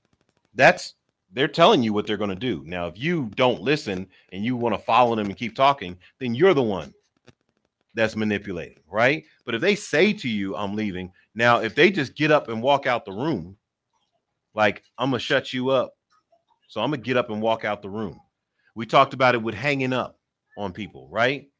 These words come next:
Conversations out of hand, like, "Okay, I've had enough of this. We're not gonna continue like this. You're not gonna keep talking to me this way. I'm gonna hang up now. I'm, I'm telling you I'm gonna hang up."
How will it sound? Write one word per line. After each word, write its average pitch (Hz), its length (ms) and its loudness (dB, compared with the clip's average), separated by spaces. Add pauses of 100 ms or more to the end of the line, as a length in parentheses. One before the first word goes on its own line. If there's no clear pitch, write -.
(760)
Conversations 135 640 0
out 135 200 2
of 131 80 2
hand, 139 380 -2
like, 120 280 -2
"Okay, 110 480 -6 (260)
I've 101 120 -8
had 123 160 -2
enough 117 340 -6
of 120 100 -12
this. 123 380 -8
We're 101 120 -12
not 113 220 -6
gonna 110 140 -12
continue 123 420 -8
like 110 260 -4
this. 110 260 -8 (240)
You're 117 120 -6
not 127 60 -2
gonna 123 100 -4
keep 123 200 -10
talking 117 300 -4
to 113 60 -8
me 110 120 -8
this 104 240 -10
way. 98 320 -8 (260)
I'm 151 220 2
gonna 131 200 0
hang 117 260 -4
up 104 180 -4
now. 78 320 -12 (1900)
I'm, 107 200 -4
I'm 123 260 2
telling 175 320 4
you 135 100 4
I'm 123 80 0
gonna 117 200 -2
hang 117 220 -4
up." 104 240 -4